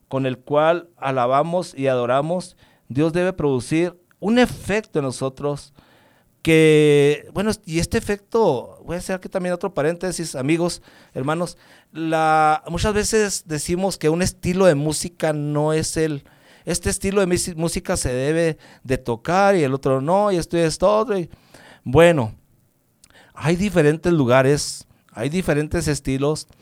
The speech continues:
aún aquí en, en Estados Unidos tenemos diferente manera de, ah, diferentes, perdón, ah,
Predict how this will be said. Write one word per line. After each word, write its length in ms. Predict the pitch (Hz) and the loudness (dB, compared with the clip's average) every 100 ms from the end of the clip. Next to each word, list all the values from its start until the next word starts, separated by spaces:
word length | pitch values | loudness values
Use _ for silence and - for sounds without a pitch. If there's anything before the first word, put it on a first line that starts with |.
| - - | -20 0
aún 360 | 127 123 170 | 2 4 2
aquí 320 | 180 180 165 175 | -2 -2 0 0
en, 280 | 165 123 | -2 -4
en 120 | 127 117 | -4 -4
Estados 340 | - 131 147 | -2 -4 -2
Unidos 280 | 131 156 - | -2 -4 -2
tenemos 360 | 123 113 156 | -2 -2 -2
diferente 800 | 156 135 113 104 120 - 156 120 98 _ _ - - _ | -4 -4 -4 -4 -6 -2 0 0 -4 _ _ -20 -20 _
manera 560 | 113 117 107 123 147 156 | -4 -2 -2 -2 0 2
de, 480 | 139 113 101 90 - _ _ _ _ | 2 2 -2 -6 -14 _ _ _ _
ah, 160 | 110 107 | -8 -4
diferentes, 680 | 131 131 139 139 175 160 - | -2 0 0 0 -2 -2 -2
perdón, 460 | 120 113 135 151 | -2 0 0 0
ah, 300 | 135 110 98 | -2 -2 -4